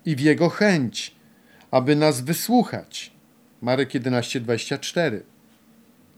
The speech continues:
Musimy oczekiwać na odpowiedź. Niewiele Jego dzieci wątpi w Jego możliwości dawania, ale wiele wątpi w Jego chęć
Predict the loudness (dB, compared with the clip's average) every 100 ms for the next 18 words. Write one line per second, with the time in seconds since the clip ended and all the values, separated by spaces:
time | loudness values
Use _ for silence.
0 | _ _ -20 -4 -2 0 4 2 2 -2
1 | 2 4 4 4 4 4 2 2 2 0
2 | -6 -8 -14 -14 _ _ _ _ _ _
3 | -2 2 6 8 8 6 6 2 2 0
4 | 0 2 4 4 0 0 2 2 2 2
5 | 0 0 0 0 2 4 6 4 2 2
6 | 2 0 0 2 4 4 2 2 0 -4
7 | -2 0 2 0 2 0 0 -2 -10